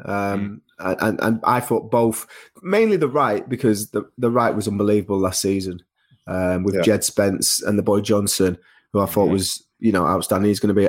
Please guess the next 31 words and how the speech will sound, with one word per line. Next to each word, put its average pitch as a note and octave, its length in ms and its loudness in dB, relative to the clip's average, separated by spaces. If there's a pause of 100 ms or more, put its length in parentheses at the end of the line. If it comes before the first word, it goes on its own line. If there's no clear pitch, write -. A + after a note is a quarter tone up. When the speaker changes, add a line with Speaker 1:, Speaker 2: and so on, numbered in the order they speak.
(140)
Speaker 1:
he's G#2 120 2
gonna G#2+ 120 2
be G2+ 100 4
an F#2+ 60 2
exciting F2+ 420 0
player. G2+ 400 0
Got - 120 2
his G#2 100 -4
Welsh G#2+ 260 0
international G2 480 -2
cap - 240 -2
as G2 100 -2
well G2+ 200 4
now. G2 260 0 (560)
Um, G#2+ 340 0
but A#2+ 180 2
yeah, C#3 160 2
they C3+ 120 4
were C3+ 200 2
strong C3+ 300 0
on B2+ 80 2
the A#2 60 2
wings, G#2 500 0
um, G2+ 280 0
but - 120 2
they've A2+ 140 0
lost C3 280 0
one A#2 280 2
on G#2+ 100 -2
the G#2+ 80 0
right. A2 300 0